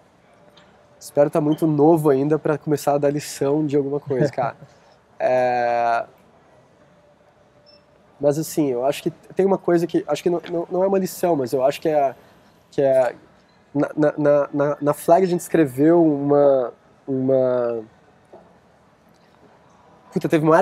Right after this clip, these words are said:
Speaker 1: uma época que começou a ficar grande, assim, e aí a galera começou a ficar confusa. Ainda tá confusa, na verdade, pra onde é que a gente tá indo de verdade. Ela, ela pediu uma forma de se alinhar um pouco com, quando era muito pequenininho, a Osmose se
Speaker 2: Uhum.
Speaker 1: encarregava de,
Speaker 2: Uhum.
Speaker 1: de alinhar todo mundo com o mesmo pensamento, valores, enfim.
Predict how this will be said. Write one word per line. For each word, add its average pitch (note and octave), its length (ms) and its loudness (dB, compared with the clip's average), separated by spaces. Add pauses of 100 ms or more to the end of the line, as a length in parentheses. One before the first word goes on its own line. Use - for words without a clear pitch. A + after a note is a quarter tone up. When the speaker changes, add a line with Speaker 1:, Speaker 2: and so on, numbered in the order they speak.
(160)
Speaker 1:
uma D3+ 280 2
época F3+ 160 -2
que - 60 -8
começou E3+ 220 0
a - 20 -6
ficar E3 180 0
grande, D3 480 2
assim, E3+ 420 -4
e D3+ 60 0
aí C#3+ 260 2
a F3 60 2
galera D#3+ 240 2
começou D#3+ 200 -6
a - 20 -14
ficar E3+ 120 -6
confusa. D#3+ 760 0 (420)
Ainda C4+ 200 0
tá F#3 160 -2
confusa, C#3+ 540 -2
na C3 40 0
verdade, C3 220 0
pra - 80 -8
onde C3+ 100 0
é D#3+ 40 0
que G3 80 -2
a - 20 0
gente - 100 -6
tá D#3 100 2
indo D#3+ 120 2
de C3+ 80 -10
verdade. B2 840 -2
Ela, - 220 -14 (100)
ela C3 100 -8
pediu C#3 360 -2
uma D3+ 220 2
forma D3 440 0
de - 20 -6 (340)
se - 140 0
alinhar D#3 340 2
um E3+ 60 0
pouco D3+ 440 0
com, B2 220 -4 (440)
quando G#3+ 140 4
era A3 80 8
muito G#3 160 0
pequenininho, F#3+ 480 4
a F#3+ 60 4
Osmose E3 560 2
se D3+ 100 -4
Speaker 2:
Uhum. C3+ 60 2
Speaker 1:
encarregava D3+ 480 2
de, D3 300 -2 (100)
Speaker 2:
Uhum. B2+ 300 -2
Speaker 1:
de C3+ 120 0
alinhar D3 260 2
todo D3+ 120 -4
mundo D3+ 140 -4
com - 60 -6
o - 20 4
mesmo C3+ 120 0
pensamento, C#3+ 440 2
valores, C3+ 360 0
enfim. B2+ 280 -10